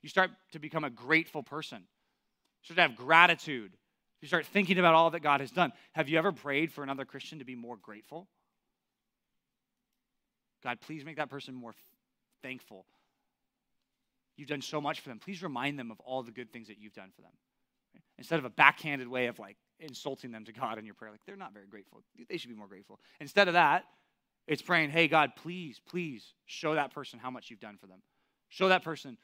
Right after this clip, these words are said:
the love of Christ. Show them every way that you've blessed them in the heavenly places with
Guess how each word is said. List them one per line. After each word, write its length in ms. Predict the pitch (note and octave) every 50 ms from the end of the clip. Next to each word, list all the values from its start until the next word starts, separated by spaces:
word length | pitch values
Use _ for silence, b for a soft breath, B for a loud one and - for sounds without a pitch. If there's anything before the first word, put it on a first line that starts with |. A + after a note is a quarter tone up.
| _ _
the 80 | _ C#3+
love 200 | C3+ C#3 C3+ B2
of 120 | A#2+ A2
Christ. 380 | - - G#2+ F2+ F2+ _ - _ _ _ _ _ _ _ _ _ _ _
Show 240 | - - - F#3
them 240 | G3+ F#3 E3+ B2+ - _ _ _ _ _ _
every 340 | - F#3+ G3+ F3 - - F#3
way 420 | E3+ D#3+ F3+ F3 E3 B2+ G#2 F#2 _ -
that 120 | B2+ -
you've 180 | C#3 C#3+ A#2+ G2+
blessed 320 | C#3+ D#3+ E3 E3 - -
them 180 | D#3 A#2 G2 - _ _ _ _ _ _ _ _ _ _
in 120 | D#3+ E3
the 60 | D#3+ C#3+
heavenly 320 | D3 F3 E3 F3+ F#3 E3
places 320 | - E3 D#3+ C#3+ - C3
with 120 | C3+ D3+